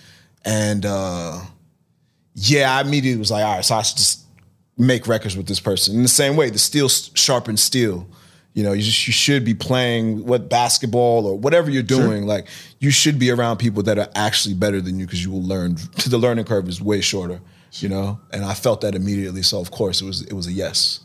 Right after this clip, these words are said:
Speaker 2: Hell yeah.
Speaker 1: Yeah, yeah.
Speaker 2: So, you know, New York obviously was the Mecca.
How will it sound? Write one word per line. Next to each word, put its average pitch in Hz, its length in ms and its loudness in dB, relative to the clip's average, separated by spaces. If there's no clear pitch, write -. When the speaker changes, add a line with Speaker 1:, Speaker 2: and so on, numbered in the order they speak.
Speaker 2:
Hell 131 240 2
yeah. 104 220 2
Speaker 1:
Yeah, 78 220 -2
yeah. 90 260 -6
Speaker 2:
So, 240 320 -2
you 185 80 0
know, 156 380 4
New 113 260 -2
York 143 640 2
obviously 90 760 2
was 113 600 2
the 113 100 0
Mecca. 110 580 2